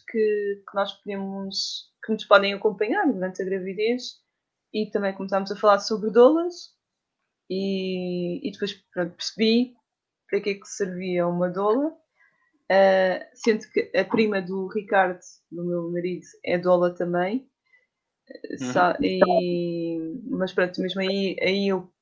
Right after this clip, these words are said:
Speaker 1: não tinha uma, pensei que as doulas fossem só para partos domiciliares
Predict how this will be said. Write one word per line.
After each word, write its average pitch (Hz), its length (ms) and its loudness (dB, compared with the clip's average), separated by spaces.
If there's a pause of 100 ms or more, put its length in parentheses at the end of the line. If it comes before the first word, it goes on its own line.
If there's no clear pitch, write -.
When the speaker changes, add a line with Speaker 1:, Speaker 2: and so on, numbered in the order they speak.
(160)
Speaker 1:
não 190 240 -2
tinha 196 280 -2
uma, 185 180 2 (1300)
pensei 208 280 2
que 220 160 -2
as 180 160 -2
doulas 208 360 4
fossem 208 260 -6
só 202 180 0
para 190 220 -2
partos 185 360 -2
domiciliares 196 800 -2